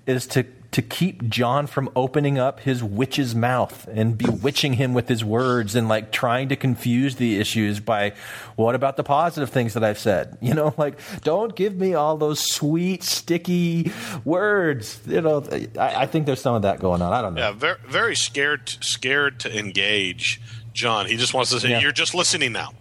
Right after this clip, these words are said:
Speaker 2: No, you're just listening now."
Speaker 1: Right, right, right, yeah. And, and he did say earlier, "Boy, your old stake president sure was more patient than I'm gonna be."
Speaker 2: Yeah.
Speaker 1: So, so
Speaker 2: <laughs>
Speaker 1: here's the line in the sand. Don't cross it. You know, don't test me. I'm putting you on informal probation,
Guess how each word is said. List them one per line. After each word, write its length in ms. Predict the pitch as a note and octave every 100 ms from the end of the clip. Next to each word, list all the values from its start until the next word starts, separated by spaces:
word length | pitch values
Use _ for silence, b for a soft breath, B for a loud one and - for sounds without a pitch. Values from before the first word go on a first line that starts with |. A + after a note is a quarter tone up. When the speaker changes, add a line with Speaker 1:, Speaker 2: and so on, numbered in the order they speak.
| A#2
Speaker 2:
No, 100 | F3+
you're 180 | D#3+
just 200 | D#3 F3+ F#3
listening 360 | E3+ C3+ G#2
now." 140 | F2+ A#2+
Speaker 1:
Right, 380 | B2+ C3+ D3 A2
right, 240 | A2+ G#2
right, 240 | A2 G#2+ F#2+
yeah. 220 | A2 G2+ B
And, 320 | D#3+ D3 D#3+ D#3
and 160 | D3+ D3+
he 100 | D3
did 280 | D#3+ E3+
say 380 | D3 D3 C3+ B2+
earlier, 600 | B2 C#3+ C#3 A2+ A2 A2 A2 -
"Boy, 200 | B2+ C3+
your 400 | A2+ B2+ C#3+ -
old 220 | A#2+ C3
stake 280 | - C3 B2
president 480 | - B2+ A#2 G#2+ G2+
sure 360 | - A#2 B2+
was 260 | B2+ B2+ A#2+
more 200 | B2 B2+
patient 440 | B2+ C3 C3 C3+
than 140 | A2+ A#2+ -
I'm 240 | B2 C#3+
gonna 200 | A#2 G#2+
be." 360 | F#2 F#2 F#2+ - -
Speaker 2:
Yeah. 220 | C3+ A#2+
Speaker 1:
So, 560 | - - - - C#3+ C3+ F4+ - G#3+
so 460 | - - C3 C3 B2
Speaker 2:
<laughs> 20 |
Speaker 1:
here's 440 | - A2+ D3+ F#3 E3
the 80 |
line 360 | D#3 C#3 C#3 D#3+
in 80 | C3
the 60 | A2+
sand. 460 | - D3+ D#3+ B2
Don't 200 | A2+ A#2
cross 460 | - C3+ D3 F3 -
it. 160 | F2+ -
You 100 | A#2
know, 140 | G#2
don't 260 | G#2+ C3+ B2
test 340 | D3+ E3 -
me. 200 | G#2+ G2
I'm 140 | G2
putting 240 | A2 E3 D#3
you 100 | C3
on 140 | A#2 A2+
informal 540 | C3+ C3 C3 B2+ A#2+
probation, 800 | - B2 G2+ B2 D3+ - G#2+ G#2